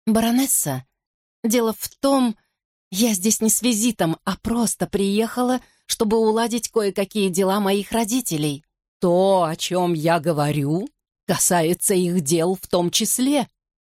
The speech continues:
Снова повисает пауза. Баронесса Джавери понижает голос. «Не хочу показаться неделикатной, но в ваш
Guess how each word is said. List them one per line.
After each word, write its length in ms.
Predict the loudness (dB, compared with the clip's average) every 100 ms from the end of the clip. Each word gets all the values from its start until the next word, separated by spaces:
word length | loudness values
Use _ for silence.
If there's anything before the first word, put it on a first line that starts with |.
| _ _ _ _ _
Снова 540 | -4 0 0 0 -2
повисает 680 | -6 -4 -2 -2 -2 -4 -6
пауза. 540 | -4 -4 -2 -4 -4 -8 _ _ _ _ _ _ _
Баронесса 600 | -2 0 0 0 -2 -2 -2
Джавери 680 | -2 -2 0 0 0 -2 -6 _ _ _
понижает 640 | -2 0 0 -2 -4 -4
голос. 600 | -2 0 0 -2 -4 -6 -12 _ _ _ _ _
«Не 200 | -2 0
хочу 480 | 0 -4 -4 -4 -4
показаться 640 | -8 -6 -4 -2 -2 -4 -4
неделикатной, 1080 | -4 -2 -2 -4 -2 -4 -2 -2 0 -2 -6 _ _ _ _ -2
но 240 | 0 0
в 140 | -2
ваш 280 | -2 -2 -4